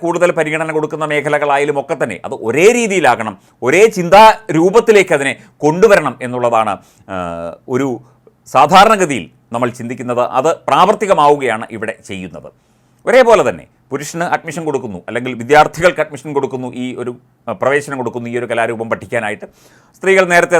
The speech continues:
തന്നെ അവിടെ പഠിക്കുന്നുണ്ട്, പെൺകുട്ടികൾ അവിടെ പഠിക്കുന്നുണ്ട്. അപ്പോൾ സ്ത്രീയും പുരുഷനും ഒന്നു ചേർന്ന് ഈ കലാരൂപം അവതരിപ്പിക്കുന്ന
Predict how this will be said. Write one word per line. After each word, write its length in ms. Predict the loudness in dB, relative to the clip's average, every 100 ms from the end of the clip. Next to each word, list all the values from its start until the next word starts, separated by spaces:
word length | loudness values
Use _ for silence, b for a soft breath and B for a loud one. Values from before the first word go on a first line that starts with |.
| 2
തന്നെ 140 | 0 -4
അവിടെ 160 | -2 -2
പഠിക്കുന്നുണ്ട്, 380 | -2 -6 -10 -6
പെൺകുട്ടികൾ 400 | -6 -8 -8 -6 -4
അവിടെ 160 | -4 -6
പഠിക്കുന്നുണ്ട്. 440 | -10 -12 -16 -16 -18 _ -8
അപ്പോൾ 160 | -4 -4 -6
സ്ത്രീയും 300 | -8 -8 -6 -8
പുരുഷനും 320 | -10 -10 -6 -4
ഒന്നു 160 | 2 4
ചേർന്ന് 240 | 4 2 -6 b -6
ഈ 60 | 0
കലാരൂപം 420 | 4 4 2 -6 -6
അവതരിപ്പിക്കുന്ന 540 | -6 -4 -6 -10 -4